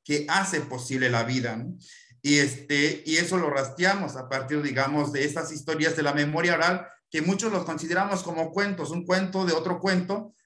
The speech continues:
pero, este, lo que son realmente, pues, son historias que explican, este, la razón de ser de lo que existe, ¿no?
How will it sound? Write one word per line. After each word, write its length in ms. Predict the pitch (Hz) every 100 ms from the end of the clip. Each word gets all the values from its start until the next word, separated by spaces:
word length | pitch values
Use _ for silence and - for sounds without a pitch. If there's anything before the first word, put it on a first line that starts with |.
| _ _
pero, 440 | 208 208 214 226 -
este, 580 | 139 127 - - 143 143
lo 220 | 135 127
que 160 | 143
son 460 | 123 175 196 214 -
realmente, 580 | 131 143 160 180 175 175
pues, 200 | - 139
son 320 | 165 175 180 -
historias 840 | 139 - - 180 175 175 180 - - -
que 80 | 143
explican, 840 | 147 - - 165 160 175 156 170 - _
este, 840 | - 120 123 - 135 135 139 - _
la 160 | 147 156
razón 560 | 156 143 - 151 147 139
de 140 | 135
ser 440 | - 147 147 143
de 80 | 127
lo 200 | 123 120
que 100 | 127
existe, 580 | 113 - 151 147 - 107
¿no? 260 | 123 147